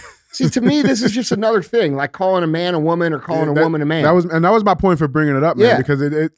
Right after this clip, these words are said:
Speaker 2: it muddies the water again.
Speaker 1: Yeah, like, if it gets you to think fucking weird ass shit, like,
Speaker 2: Yeah.
Speaker 1: y-, it breaks down social structure. You know what I'm
Speaker 2: Yeah.
Speaker 1: saying? Like,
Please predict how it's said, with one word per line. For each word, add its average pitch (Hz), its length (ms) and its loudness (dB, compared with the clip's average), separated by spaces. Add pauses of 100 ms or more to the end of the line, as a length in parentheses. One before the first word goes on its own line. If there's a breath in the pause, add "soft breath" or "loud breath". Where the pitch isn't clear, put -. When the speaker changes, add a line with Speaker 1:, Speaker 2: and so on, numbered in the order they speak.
(300)
Speaker 2:
it 160 140 -12
muddies 180 340 2
the 190 60 4
water 202 280 0
again. 101 240 -6
Speaker 1:
Yeah, 226 180 2
like, 180 180 2
if 185 80 0
it 185 140 -2
gets 240 240 -2
you 254 80 0
to 220 60 0
think 220 280 -2
fucking 196 400 -2
weird 196 220 0
ass 190 200 2
shit, - 440 -2
like, 147 140 2
Speaker 2:
Yeah. 147 140 -2
Speaker 1:
y-, 151 140 -6
it 151 200 -2
breaks 185 300 -2
down 190 240 0
social 185 340 -4
structure. - 500 -6 (280)
You 143 100 -2
know 160 60 2
what 185 80 2
I'm 165 60 0
Speaker 2:
Yeah. - 60 -8
Speaker 1:
saying? 202 360 0 (520)
Like, 151 260 -2